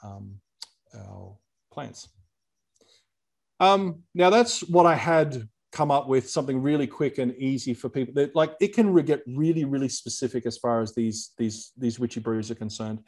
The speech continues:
where you can take a plant and really refine it. If you find that there's a deficiency within your system, uh, after a period of time, you can really start identifying and narrowing down the different nutrients available for your system. So you can take a plant and then,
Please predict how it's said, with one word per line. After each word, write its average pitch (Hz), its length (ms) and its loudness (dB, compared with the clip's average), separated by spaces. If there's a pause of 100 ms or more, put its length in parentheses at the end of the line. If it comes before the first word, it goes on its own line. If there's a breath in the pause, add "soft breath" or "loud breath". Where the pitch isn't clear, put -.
(280 loud breath)
where 135 100 4
you 123 80 4
can 123 140 -2
take 151 260 -4
a 139 40 0
plant 123 380 -4
and 117 200 -6
really 135 220 0
refine 127 600 0
it. 123 140 -2
If 127 160 -8
you 131 60 -2
find 165 320 0
that 135 100 -2
there's 123 160 -2
a 123 60 -2
deficiency 127 600 -6
within 117 240 -2
your 110 100 -4
system, 110 480 -10 (420 loud breath)
uh, 139 200 0
after 139 260 2
a - 20 0
period 135 220 2
of 113 100 -6
time, 123 180 -2
you 120 80 0
can 123 140 -4
really 131 240 2
start 120 260 -2
identifying 117 840 -2
and 117 220 -2
narrowing 131 440 0
down 131 280 -2
the 117 100 -2
different 120 340 -6
nutrients 117 440 -4
available 113 540 -2 (340 soft breath)
for 151 440 8
your 120 160 2
system. 110 480 -6
So 123 140 -6
you 117 120 -2
can 120 100 -4
take 135 240 -4
a 120 60 -4
plant 120 400 -6
and 113 120 -6
then, 110 280 -4